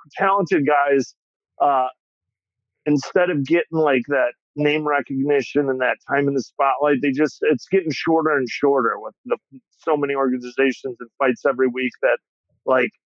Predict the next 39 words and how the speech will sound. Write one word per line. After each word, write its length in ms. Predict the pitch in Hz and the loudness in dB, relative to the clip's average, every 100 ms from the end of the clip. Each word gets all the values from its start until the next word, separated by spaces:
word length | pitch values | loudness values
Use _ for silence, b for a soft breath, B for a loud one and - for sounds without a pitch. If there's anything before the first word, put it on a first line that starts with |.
| _ | _
the, 180 | 135 143 | 0 2
their 220 | 143 143 127 - | 4 0 -2 0
time 340 | 170 165 147 | 0 2 2
are 100 | 139 | 0
just 220 | 127 127 | -2 -6
these 160 | 143 123 | -4 0
little 240 | 139 127 - | 2 2 -2
flashes 580 | 143 139 127 117 - 117 - | 0 0 0 -2 -6 -6 -2
or 160 | 120 - 143 | -2 0 0
highlights 600 | 143 135 123 110 - - | 2 2 2 -2 -12 -4
of, 140 | 117 107 _ - | -4 -4 _ -4
of, 180 | 123 110 | -4 0
of 140 | 147 131 | -2 -2
a 80 | |
moment, 480 | 135 127 139 147 110 - 135 | -2 0 -2 -2 -6 -8 -4
you 80 | |
know? 280 | 135 131 147 - | 0 2 2 0
And, 200 | 131 123 131 | -6 -4 0
uh, 160 | 127 123 | 0 0
it's 380 | - _ _ - | -6 _ _ -2
kind 180 | 202 | 0
of 60 | 196 | 2
a 80 | 185 | 0
shame, 400 | - 196 220 160 | -2 0 0 0
man. 300 | 127 147 156 _ _ | -2 -4 -6 _ _
It's 100 | - | -4
kind 160 | 156 151 | 0 2
of 60 | |
a 80 | 147 | 0
shame. 420 | 131 156 160 113 - _ 123 | -2 -2 -2 -4 -12 _ -2
Like, 200 | 113 104 | -2 0
uh, 160 | 123 113 - _ _ _ _ | 0 0 -4 _ _ _ _
but 120 | 143 | 0
that's 200 | 170 185 | 2 2
what 160 | 220 226 | 2 2
it 120 | 233 | 2
is. 260 | 277 196 135 | 4 2 0
I 60 | |
mean, 260 | 151 175 | 0 0